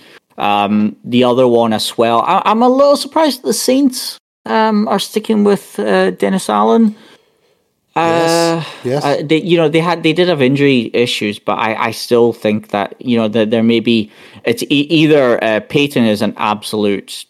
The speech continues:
Speaker 1: g-, genius, or, you know, Dennis Allen might not have just got off to the best start.
Speaker 2: Well,
Speaker 1: But,
Speaker 2: I
Speaker 1: uh,
Speaker 2: really hope Peyton is
Speaker 1: yes,
Speaker 2: an
Speaker 1: I know
Speaker 2: absolute
Speaker 1: which one you hope for. I, I
Speaker 2: I
Speaker 1: really know which one
Speaker 2: really,
Speaker 1: you hope
Speaker 2: re-, apologies to Jake. I really hope that Peyton is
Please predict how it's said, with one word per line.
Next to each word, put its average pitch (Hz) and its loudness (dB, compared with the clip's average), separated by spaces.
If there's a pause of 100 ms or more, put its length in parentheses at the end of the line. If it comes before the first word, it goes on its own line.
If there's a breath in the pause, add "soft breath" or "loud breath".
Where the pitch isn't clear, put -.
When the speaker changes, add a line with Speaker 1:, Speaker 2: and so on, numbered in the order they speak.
(160)
Speaker 1:
g-, 113 -4 (180)
genius, 107 0 (100)
or, 101 2 (380)
you 113 -2
know, 95 -4
Dennis 101 -4
Allen 98 0
might 95 -2
not 101 -2
have 92 -4
just - -12
got 98 -2
off 101 -2
to - -6
the 98 -8
best 98 -2
start. 101 -2 (240 loud breath)
Speaker 2:
Well, 117 0
Speaker 1:
But, 104 0
Speaker 2:
I 123 0
Speaker 1:
uh, 110 -2
Speaker 2:
really 107 -2
hope 107 -6
Peyton 101 -2
is 131 4
Speaker 1:
yes, 139 0
Speaker 2:
an 135 2
Speaker 1:
I 123 2
know 143 4
Speaker 2:
absolute 165 6
Speaker 1:
which 165 2
one 147 4
you 135 4
hope 120 2
for. 90 -2
I, 117 -2
I 135 0
Speaker 2:
I 135 0
Speaker 1:
really 160 2
know 139 4
which 139 4
one 127 0
Speaker 2:
really, 131 2
Speaker 1:
you 135 4
hope 123 2
Speaker 2:
re-, 139 4
apologies 156 0
to 131 -4
Jake. 123 0 (300)
I 113 -2
really 120 2
hope 110 -2
that 104 -4
Peyton 117 -2
is 120 -2